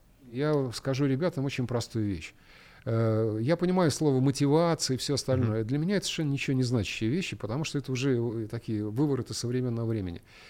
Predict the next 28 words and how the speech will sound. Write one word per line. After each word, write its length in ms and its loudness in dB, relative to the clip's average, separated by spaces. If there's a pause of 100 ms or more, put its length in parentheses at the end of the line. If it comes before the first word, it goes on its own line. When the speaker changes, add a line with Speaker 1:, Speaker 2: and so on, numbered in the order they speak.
(100)
Speaker 1:
Есть 160 -2
очень 180 0
простая 360 0
вещь, 160 0
называется 480 0
цель 340 -2 (360)
и 60 -4
целеполагание. 920 0 (360)
Если 260 2
у 80 6
вас 220 4
нет 220 2
цели 280 0
в 80 0
жизни, 420 -4 (580)
то 80 -6
все, 180 0
что 180 -2
бы 60 -4
вы 120 2
ни 100 4
делали, 300 0
это 100 -2
будет 240 -4
ни 80 -4
о 80 -2
чем. 240 -8 (1040)
Понимаете, 480 2